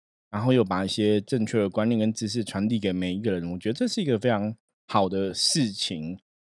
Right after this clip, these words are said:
所以我们每天这样子半小时、半小时、半小时，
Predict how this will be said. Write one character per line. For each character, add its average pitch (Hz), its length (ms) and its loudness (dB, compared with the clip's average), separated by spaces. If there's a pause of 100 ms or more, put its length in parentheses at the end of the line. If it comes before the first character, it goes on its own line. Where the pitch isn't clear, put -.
(160)
所 180 160 8
以 160 240 6
我 123 120 0
们 127 140 4
每 117 120 6
天 147 240 2
这 160 80 4
样 135 140 2
子 120 100 -4
半 143 160 0
小 104 160 -2
时、 101 100 -4
半 123 200 -4
小 98 160 -2
时、 95 100 -8
半 120 180 0
小 95 220 -2
时， 85 380 -6